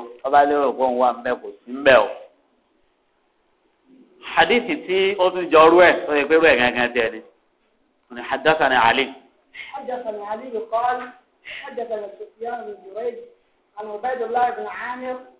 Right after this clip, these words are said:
Speaker 2: عن عبد الله بن عمرو بن العاص يبلغ به النبي صلى الله عليه وسلم قال: "من لم يرحم صغيرنا ويعرف حق كبيرنا فليس منا."
Speaker 1: Tọ́.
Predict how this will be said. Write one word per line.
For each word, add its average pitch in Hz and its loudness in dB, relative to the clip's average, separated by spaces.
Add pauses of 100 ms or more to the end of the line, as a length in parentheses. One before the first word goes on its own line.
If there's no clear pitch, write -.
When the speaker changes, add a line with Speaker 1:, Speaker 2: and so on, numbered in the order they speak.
(260)
Speaker 2:
عن 208 -14
عبد 208 -10
الله 240 -8
بن 220 -12
عمرو 220 -12
بن 208 -14
العاص 220 -4 (540)
يبلغ 226 -8
به 226 -14
النبي 220 -14
صلى 220 -8
الله 220 -6
عليه 214 -4
وسلم 208 -12 (100)
قال: 247 0 (520)
"من 247 -12
لم 226 -4
يرحم 240 -8 (140)
صغيرنا 226 -6 (420)
ويعرف 233 -6 (140)
حق 247 -14 (160)
كبيرنا 233 -14 (260)
فليس 214 -14
منا." 220 -14 (100)
Speaker 1:
Tọ́. 143 6